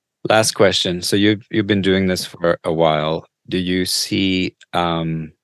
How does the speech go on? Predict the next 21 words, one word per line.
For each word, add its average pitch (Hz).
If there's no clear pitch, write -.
do 98
you 101
see 95
individual 139
figures 131
rising 113
who 107
are 98
going 104
to 104
make 104
a 104
change 107
here? 107
Do 98
you 92
see 90
any 90
systems, 131
any 90
national 110